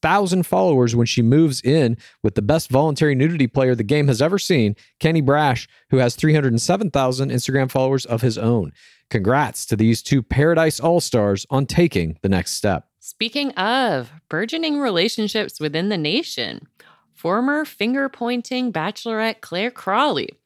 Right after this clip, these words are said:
Speaker 2: has told various Bachelor coverage outlets that she's letting her post-Mossian relationship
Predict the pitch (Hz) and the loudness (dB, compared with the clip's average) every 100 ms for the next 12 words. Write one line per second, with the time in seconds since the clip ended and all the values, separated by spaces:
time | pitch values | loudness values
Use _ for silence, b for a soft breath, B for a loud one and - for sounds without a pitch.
0 | _ - 135 - - 143 139 139 214 277 | _ -12 -10 -8 -6 -6 -4 0 0 2
1 | 170 139 - 139 135 - 139 - 143 131 | 0 -2 -6 -6 -6 -6 -6 -4 -8 -6
2 | 131 - 156 - 165 160 - b b - | -8 -4 -4 -2 -4 -4 -12 b b -14
3 | - - 285 240 165 170 180 135 131 - | -8 -2 -2 0 -2 0 -2 -6 -12 -8
4 | 196 214 - 156 147 165 180 185 180 180 | -4 -4 -6 -8 -4 -2 -4 -6 -4 -4
5 | 151 143 160 139 135 170 165 | -4 -4 -4 -4 -4 -6 -6